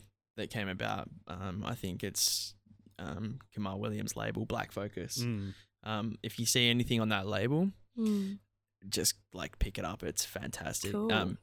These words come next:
Speaker 1: actually, I picked up, um, I'm probably gonna be, I'm probably gonna say this wrong, but I think it's called Shinobi, um, which is an album by the guitarist that played on Black Focus. Have you heard that one yet?
Speaker 2: Oh, um, I forget his name.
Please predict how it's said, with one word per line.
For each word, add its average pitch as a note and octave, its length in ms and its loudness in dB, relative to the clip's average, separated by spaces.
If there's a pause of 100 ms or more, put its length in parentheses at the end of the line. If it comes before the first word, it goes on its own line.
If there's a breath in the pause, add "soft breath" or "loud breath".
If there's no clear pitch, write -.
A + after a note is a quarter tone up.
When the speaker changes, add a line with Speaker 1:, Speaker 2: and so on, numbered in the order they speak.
(480)
Speaker 1:
actually, C3 280 4
I A2+ 160 4
picked - 340 -2
up, - 240 2
um, G2 400 0 (1200)
I'm A#2 80 -8
probably A#2 440 4
gonna A2+ 360 2
be, A2 360 -2 (500)
I'm G#2+ 80 -6
probably A2+ 220 4
gonna G2+ 80 2
say F#2+ 140 4
this A2 140 2
wrong, C3 140 4
but A#2 80 6
I G#2+ 40 4
think C#3 180 4
it's B2 80 4
called A2 180 2
Shinobi, F#2+ 560 2 (800)
um, G2+ 300 2
which G#2 140 2
is G2 260 4
an D2+ 120 0
album F#2+ 580 0
by F#2+ 480 2 (540)
the G#2+ 100 0
guitarist B2+ 540 4
that C3 140 0
played C#3+ 260 2
on C3+ 520 0 (200)
Black A#2+ 200 -4
Focus. - 420 -2
Have A#2+ 140 -2
you A#2 60 0
heard B2+ 180 2
that C3 120 2
one C#3 120 0
yet? F#3 240 2
Speaker 2:
Oh, B2+ 60 4
um, A#2+ 960 4
I G2+ 80 -12
forget A#2+ 260 -2
his G2+ 160 -4
name. G#2+ 380 -2